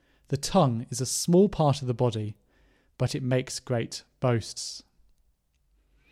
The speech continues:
That's our first lesson. If you can control the small, you can control the big. See, a small piece of metal can turn a muscle-ripped horse. A small rudder can turn an ocean liner around.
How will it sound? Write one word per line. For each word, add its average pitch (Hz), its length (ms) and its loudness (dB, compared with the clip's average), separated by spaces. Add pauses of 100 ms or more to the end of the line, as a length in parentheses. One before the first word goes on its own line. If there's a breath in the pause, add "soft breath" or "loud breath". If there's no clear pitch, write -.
(160)
That's 147 180 4
our 143 100 8
first 147 400 4
lesson. 151 340 2 (360 soft breath)
If 165 120 4
you 196 80 6
can 160 180 4
control 170 340 6
the 135 100 4
small, 143 480 6 (320)
you 151 100 2
can 165 140 4
control 170 360 4
the 160 80 2
big. 175 460 6 (800)
See, - 140 6
a 151 60 8
small 185 340 12
piece 170 260 6
of 147 80 4
metal 156 420 6 (100)
can 143 300 4
turn 175 420 8
a 147 80 4
muscle-ripped 151 600 4
horse. 156 500 0 (360 loud breath)
A 151 80 4
small 196 280 8
rudder 170 420 8
can 147 200 0
turn 156 200 4
an 151 160 2
ocean 170 400 4
liner 113 340 0
around. 107 520 -6